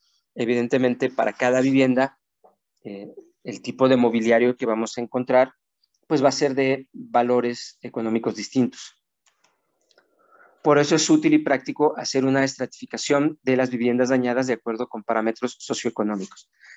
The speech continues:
Es decir, tenemos que dividir las viviendas, eh, por niveles, por materiales, y si son,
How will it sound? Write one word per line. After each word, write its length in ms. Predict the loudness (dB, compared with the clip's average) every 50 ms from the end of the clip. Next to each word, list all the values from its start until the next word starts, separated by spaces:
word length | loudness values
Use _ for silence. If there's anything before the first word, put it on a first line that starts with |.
| -10 _ 0
Es 80 | 2
decir, 340 | 2 4 4 4 4 4 4
tenemos 420 | 2 2 4 4 4 2 0 -2
que 300 | -2 0 0 0 0 -2 -6 _ _ _ _ _ _ _ _
dividir 400 | -6 -4 -2 2 2 2 2 2
las 160 | 0 0 2
viviendas, 680 | 4 4 6 6 4 4 2 0 0 -2 -8 -16 _ _ _ _ _ _ _ _ _ -18
eh, 180 | -16 -16 -16 _ _ _ _
por 200 | -12 -10 -8 -6
niveles, 520 | -2 2 2 4 4 4 2 0 -2 -2
por 180 | -6 -8 -8 -8
materiales, 880 | -10 -12 -12 -10 -2 0 2 2 2 2 0 -2 -4 -4 -6 -12 _ _ _ _ _ _ _ _
y 140 | -12 -10 -10
si 180 | -8 -10 -8 -8
son, 580 | -4 0 2 2 2 2 2 0 -2 -4 -10